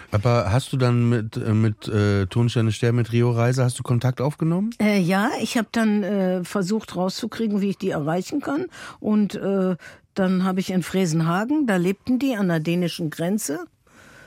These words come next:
Speaker 2: Inzwischen, die waren aus Berlin, äh, weg. Und da stellte sich dann raus, dass Rio Reiser, ja, meine Alben kannte. Woher kannte jetzt Rio Reiser meine Alben?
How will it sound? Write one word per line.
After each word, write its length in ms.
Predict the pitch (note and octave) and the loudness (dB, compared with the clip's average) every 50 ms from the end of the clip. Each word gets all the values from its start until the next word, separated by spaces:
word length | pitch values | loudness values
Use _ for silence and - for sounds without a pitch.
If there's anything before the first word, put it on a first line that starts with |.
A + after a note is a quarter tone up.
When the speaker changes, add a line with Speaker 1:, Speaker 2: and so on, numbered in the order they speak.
| - _ - | -20 _ -6
Speaker 2:
Inzwischen, 540 | - A3+ G#3+ - - G#3 A#3+ A#3+ - C#4+ C4 | 0 0 0 0 0 -4 -4 -2 -2 0 0
die 160 | B3 F#3 D#3+ | 0 0 0
waren 200 | F3 E3 E3+ F3+ | 0 0 0 -2
aus 220 | E3+ F3 F#3 D#3+ - | -2 -2 -2 -4 -4
Berlin, 560 | - F3 E3+ D#3+ E3 E3 E3 E3 D#3+ D#3 D3+ | -4 -2 0 0 2 2 2 2 0 0 -2
äh, 320 | D3+ D3+ D3+ D3 D3 C#3+ A#2 A2+ C3 - | -2 -2 -2 -2 -2 -4 -6 -10 -8 -4
weg. 400 | E3+ G3 C4+ D4+ - - - _ - - - - - - - - - - | -2 -2 -2 -4 -8 -12 -20 _ -20 -20 -20 -20 -20 -20 -20 -20 -8 -2
Und 100 | E3+ F3+ | 0 2
da 100 | G3 F3 | 2 2
stellte 320 | - - G#3 G#3 F#3 G3+ | 2 2 2 2 2 2
sich 160 | F3+ G3+ - | 0 0 0
dann 160 | - F3+ F#3 F3 | 0 0 0 2
raus, 300 | D3 D#3+ F3+ F#3+ F3+ - | 2 2 0 0 0 0
dass 260 | G#3 F#3+ E3 - - | 0 0 0 0 0
Rio 220 | G3 F#3 F3+ E3+ | 2 2 4 2
Reiser, 800 | D#3+ C#3+ D#3 D3+ D#3+ F3 E3 D3+ D#3+ E3 D#3+ D#3+ D#3 D#3 D#3+ D3 _ _ _ _ _ _ _ _ _ _ _ _ _ - _ - - - - - - | 2 2 2 2 2 2 2 2 2 4 4 4 4 2 0 -2 _ _ _ _ _ _ _ _ _ _ _ _ _ -20 _ -20 -20 -20 -20 -16 -4
ja, 220 | - D#3+ E3 E3 D#3+ | 0 2 2 4 4
meine 360 | D#3+ E3 E3 E3 E3+ E3 - | 4 4 4 4 2 2 2
Alben 460 | F#3 G3 G#3 A#3 A#3+ G3+ F3 D#3+ D3+ | 2 4 4 4 4 2 2 2 0
kannte. 600 | - - - B2+ B2 A#2 G#2+ - - - - C3 B2+ _ _ _ _ _ _ - - - - _ - | 0 0 -2 -2 -2 -2 -4 -6 -8 -8 -8 -10 -12 _ _ _ _ _ _ -20 -20 -20 -20 _ -2
Woher 320 | - F3 F#3+ F#3 G3+ G3 F#3+ | 0 2 4 4 2 2 0
kannte 320 | - - F3+ F#3 - F3+ | 0 0 0 0 0 2
jetzt 260 | E3+ D#3+ D#3 - - | 0 0 0 -2 -2
Rio 300 | F3+ F#3+ F#3+ F3 D#3 D3+ | -2 0 0 2 2 2
Reiser 260 | D3+ D#3+ D#3+ D#3+ F3 E3 | 2 0 2 2 2 2
meine 240 | D#3+ D#3 D3+ D#3 D#3 | 2 2 2 0 0
Alben? 420 | D#3 D3+ D3 C#3 B2+ A#2+ A2+ A2 | 0 -2 -2 -2 -2 -2 -4 -6